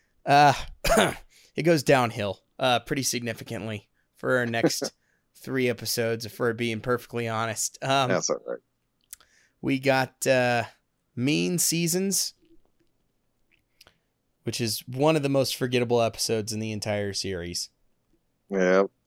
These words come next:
Speaker 1: We have Critters, another one, which is
Speaker 2: Sure.
Speaker 1: very bizarre.
Speaker 2: <laughs> Yeah.
Speaker 1: And then, uh, Cult of the Cat, which is another weird one.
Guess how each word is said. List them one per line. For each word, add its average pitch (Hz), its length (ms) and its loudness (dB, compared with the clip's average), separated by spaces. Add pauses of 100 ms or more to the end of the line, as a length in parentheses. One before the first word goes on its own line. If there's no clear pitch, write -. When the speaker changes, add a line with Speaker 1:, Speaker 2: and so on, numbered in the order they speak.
(120)
Speaker 1:
We 120 160 2
have 120 280 2
Critters, 170 720 2 (380)
another 123 460 4
one, 107 380 -4 (640)
which - 260 -4
is 117 60 2
Speaker 2:
Sure. 170 300 4
Speaker 1:
very 123 480 4
bizarre. 101 600 -4
Speaker 2:
<laughs> - 40 -20 (840)
Yeah. 135 320 6
Speaker 1:
And 135 100 4
then, 143 280 4
uh, 151 100 6
Cult 180 400 2
of 196 80 4
the 190 80 6
Cat, 220 420 4 (320)
which 123 240 0
is 156 120 2
another 208 420 8
weird 127 340 4
one. 107 360 -8